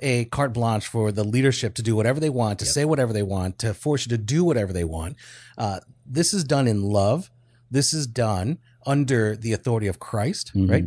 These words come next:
Speaker 1: Uh, and in a way that honors and glorifies God.
Speaker 2: Yeah, you obey your leaders insofar as they are giving you biblical
Speaker 1: Yep.
Speaker 2: instruction and admonition. Um, when they are not,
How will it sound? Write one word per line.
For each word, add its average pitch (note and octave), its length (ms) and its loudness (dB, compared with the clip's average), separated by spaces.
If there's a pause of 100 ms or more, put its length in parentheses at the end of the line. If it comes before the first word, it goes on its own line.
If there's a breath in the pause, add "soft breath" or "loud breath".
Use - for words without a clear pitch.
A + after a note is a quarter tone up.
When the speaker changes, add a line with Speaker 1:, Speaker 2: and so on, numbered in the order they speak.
(320 loud breath)
Speaker 1:
Uh, G#2 400 0
and B2 220 -2
in D3+ 140 2
a C3+ 80 2
way C3+ 260 2
that A2 300 -2
honors A#2+ 480 0
and G#2+ 180 -2
glorifies G2+ 560 0
God. - 320 -4 (340 loud breath)
Speaker 2:
Yeah, F#2+ 140 2
you F#2 240 0
obey D3+ 360 4
your F3+ 180 2
leaders G#2 420 2 (240)
insofar C#3 1040 2
as A2+ 280 2
they A#2+ 360 2
are A#2 320 4 (400 loud breath)
giving C3 320 4
you A#2 120 6
biblical C3+ 920 2
Speaker 1:
Yep. A2+ 160 2
Speaker 2:
instruction B2+ 640 2
and A2+ 260 0
admonition. G#2+ 840 0 (380 soft breath)
Um, G2+ 540 2 (560)
when A#2+ 160 6
they A2 100 6
are G#2+ 100 4
not, A2 300 2